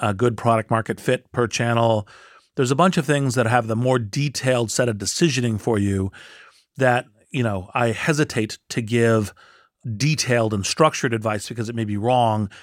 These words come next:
given certain details of, of your business. Now, that being said, the probably principle is what gets your distribution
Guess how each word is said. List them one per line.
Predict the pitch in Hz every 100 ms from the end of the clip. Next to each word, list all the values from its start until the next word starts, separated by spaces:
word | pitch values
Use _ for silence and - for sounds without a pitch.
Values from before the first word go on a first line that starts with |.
| - _
given | 135 120 107 -
certain | - 170 127
details | 123 - 117 104
of, | 104 101 -
of | 113 107
your | 101
business. | 120 98 80 - _ _ _ _ _ _ _ _ -
Now, | 135
that | 135
being | 135 117
said, | 202 170 135 110 - - - - - - _ _ _
the | 147
probably | - 180 175 151
principle | 113 - 254 262 160 127 113 117 -
is | 135 127 - - _
what | 123 113 170 196 _
gets | - 151 -
your | 127
distribution | 147 139 131 131 123 135